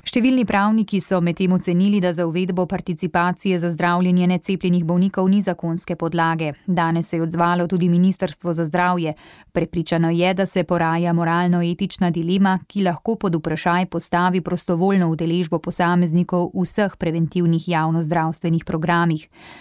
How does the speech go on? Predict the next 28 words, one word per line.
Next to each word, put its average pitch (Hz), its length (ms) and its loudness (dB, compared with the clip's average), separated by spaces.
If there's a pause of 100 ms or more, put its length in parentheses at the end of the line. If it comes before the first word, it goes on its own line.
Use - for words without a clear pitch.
(200)
Meni, 202 280 4
da 180 100 0
bi 170 120 -6
se 170 160 0
morala 180 380 2
do 170 100 -2
predloga 175 520 0
v 175 80 -2
prvi 175 260 -4
vrsti 170 420 -2
opredeliti 196 540 0
Komisija 185 600 2
za 175 120 0
medicinsko 175 640 0
etiko. 156 440 -4 (260)
Ob 180 100 -6
tem 175 300 2
ministrstvo 175 640 0
poudarja, 185 560 0 (420)
da 190 100 0
sistem 220 380 0
zdravstvenega 180 720 0
varstva 180 480 0
temelji 170 340 2
na 180 120 4
načelih 160 500 -2
solidarnosti, 180 1000 0
neprofitnosti 190 1000 0